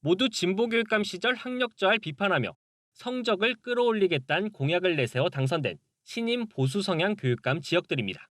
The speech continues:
충북 윤건영 교육감은 지난달 취임 직후 기초학력 진단 개선 방안을 결재 일 호로 지시했습니다.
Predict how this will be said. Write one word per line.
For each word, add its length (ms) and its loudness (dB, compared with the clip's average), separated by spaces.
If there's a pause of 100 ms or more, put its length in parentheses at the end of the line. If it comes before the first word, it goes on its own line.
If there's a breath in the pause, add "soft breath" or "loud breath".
(1300)
충북 440 0
윤건영 520 2
교육감은 500 2
지난달 480 0
취임 320 -6
직후 320 -6 (360)
기초학력 720 0
진단 460 -2
개선 420 0
방안을 520 2
결재 480 -4
일 240 0
호로 180 2
지시했습니다. 680 -4